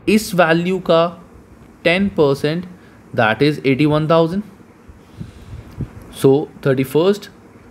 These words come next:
दिसंबर एटीन को जो मेरा carrying amount आएगा, it will be eight lakh ten thousand minus eighty, eighty one thousand। So eight lakh ten thousand minus eighty thousand is seven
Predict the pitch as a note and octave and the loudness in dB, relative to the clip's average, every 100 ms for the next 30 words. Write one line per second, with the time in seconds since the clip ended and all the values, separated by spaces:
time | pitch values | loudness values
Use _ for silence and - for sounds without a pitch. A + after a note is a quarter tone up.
0 | - - A#2+ B2 B2 D#3+ F3 C3+ B2+ C3 | -20 -14 -8 -4 0 0 2 2 2 0
1 | - B2+ A#2+ D#3+ F3+ F3 B2 A2+ D#3 - | -2 -2 -2 -4 -4 -2 -2 -2 -6 -12
2 | - - - B2+ B2+ B2 C3 - C3 A#2+ | -20 -18 -6 -2 0 2 0 2 2 2
3 | B2+ F3+ E3+ C#3+ C3 B2 A#2 A2 A2 A#2+ | 2 0 -2 -2 -2 -2 -4 -4 -4 -2
4 | F3 - - - - - - - - - | -2 -6 -20 -20 -20 -20 -20 -20 -20 -18
5 | - - - - - - - - - - | -18 -16 -18 -16 -16 -18 -18 -18 -20 -20
6 | - B2+ A#2 A#2+ A2+ C3 F3+ A#2+ B2 C3+ | -4 -2 0 0 0 0 -2 -2 0 2
7 | C3+ C3 A#2+ A#2+ A#2+ A2+ D#3+ D3+ A#2 A#2 | 0 0 -2 0 -2 -2 -4 -2 -2 -2
8 | G3 - - - - - - A#2+ A#2+ C#3+ | -4 -8 -18 -20 -20 -20 -4 -2 -2 -4
9 | C3 C3 C3 C#3+ C3+ C3+ D3 D3 E3+ A2 | -6 -2 -2 0 0 2 0 0 -4 -8
10 | - - - - B2+ B2 A#2+ C3 C3 C#3+ | -14 -20 -20 -6 -2 -2 0 -2 0 -2
11 | C#3+ C3+ C3+ C#3+ C3 C#3 C#3 B2 C3 C3 | 0 -2 0 0 0 -2 -2 -2 -2 -2
12 | A#2+ B2 B2+ A#2+ B2 C3 D#3+ C3 A#2 B2 | -2 -2 0 -2 -2 -4 -2 0 0 0